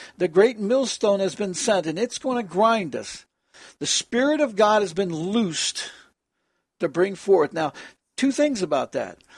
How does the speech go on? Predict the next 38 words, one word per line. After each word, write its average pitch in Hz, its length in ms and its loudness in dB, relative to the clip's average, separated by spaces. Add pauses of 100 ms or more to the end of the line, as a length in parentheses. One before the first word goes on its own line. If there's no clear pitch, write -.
(160)
It's - 180 -4
coming 277 320 2
in 247 80 -2
the 202 80 2
full 330 380 2
measure 196 460 2
of - 160 4
the 202 80 2
light 208 300 6
of 196 100 -2
God, 170 400 0
like 147 180 -10
the 143 140 -10 (180)
seven 202 400 6
spirits 202 480 -2
at - 60 -20
this 151 180 -6
time, 139 280 -4
'cause 127 180 -12
it's 143 140 -6
a 151 40 0
latter 156 340 0
rain. 151 340 -6 (600)
And 151 100 -10
that 220 200 4
means 214 260 -2
the 185 80 -2
fear 320 340 -2
of 233 140 -2
God 175 380 2
can 185 180 -4
be 180 240 -6
enabled 175 720 -2 (600)
by 147 200 4
those 160 460 6
who 156 120 -6
are 151 80 0
wise 160 720 -6